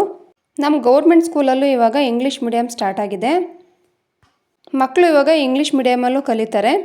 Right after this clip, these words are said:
ಇಲ್ಲಿ ಇವಾಗ ಒಟ್ಟು ಏಳು ಜನ ಸ್ಟಾಫ್ ಇದ್ದಾರೆ. ರತ್ನಮ್ಮ ಮಿಸ್ಸು, ರುದ್ರೇಶ್ ಸರು, ವಸಂತ್ ಕುಮಾರ್ ಸರು, ಮಂಜುನಾಥ್ ಸರು, ಚೈತ್ರ ಮಿಸ್ಸು, ರೇಣುಕಾ ಮಿಸ್ಸು, ಸೌಮ್ಯ ಮಿಸ್ಸು. ಇನ್ನು ಬಿಸಿ ಊಟದ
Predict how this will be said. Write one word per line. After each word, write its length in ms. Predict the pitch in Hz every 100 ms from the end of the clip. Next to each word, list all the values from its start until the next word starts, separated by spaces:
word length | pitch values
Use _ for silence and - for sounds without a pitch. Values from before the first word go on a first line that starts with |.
| - _ _ _ _ _ _ _ _ _ _ _ -
ಇಲ್ಲಿ 240 | 285 311 349
ಇವಾಗ 240 | 277 269 330
ಒಟ್ಟು 360 | 262 262 339
ಏಳು 320 | 285 247 269
ಜನ 160 | 240 262
ಸ್ಟಾಫ್ 400 | 277 - 220 226
ಇದ್ದಾರೆ. 340 | 226 196 196 285
ರತ್ನಮ್ಮ 420 | 233 - 233 233
ಮಿಸ್ಸು, 420 | 233 214 196 277 320
ರುದ್ರೇಶ್ 460 | 233 175 240 240 220
ಸರು, 280 | 190 220
ವಸಂತ್ 400 | 247 196 233 240
ಕುಮಾರ್ 280 | - 226 220
ಸರು, 560 | - 208 185 262 403 - - _ 233
ಮಂಜುನಾಥ್ 540 | 240 247 302 294 294
ಸರು, 360 | 233 220 214 294
ಚೈತ್ರ 420 | 262 214 247 269 254
ಮಿಸ್ಸು, 400 | 226 226 277 277
ರೇಣುಕಾ 480 | 208 214 254 254
ಮಿಸ್ಸು, 460 | 233 208 190 - 294
ಸೌಮ್ಯ 420 | 302 196 208 226
ಮಿಸ್ಸು. 600 | 208 185 190 254 392 - - _ _ _ _ _ 294
ಇನ್ನು 220 | 294 359
ಬಿಸಿ 400 | 254 269 - 311
ಊಟದ 400 | 294 285 277 254